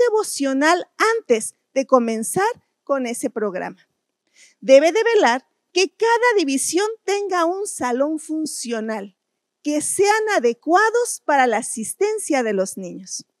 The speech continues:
Y también debe de velar que los niños sean promovidos de división en división.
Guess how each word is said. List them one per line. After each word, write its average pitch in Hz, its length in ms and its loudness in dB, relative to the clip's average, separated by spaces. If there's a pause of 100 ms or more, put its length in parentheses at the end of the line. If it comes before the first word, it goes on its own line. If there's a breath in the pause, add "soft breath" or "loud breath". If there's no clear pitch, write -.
(400)
Y 262 140 -4
también 196 520 -4 (320)
debe 196 320 0
de 285 140 4
velar 381 400 4 (320)
que 370 120 -2
los 381 200 2
niños 453 340 -4
sean 415 320 0
promovidos 359 880 0
de 277 140 -2
división 240 520 -4 (280)
en 330 180 0
división. 214 560 -6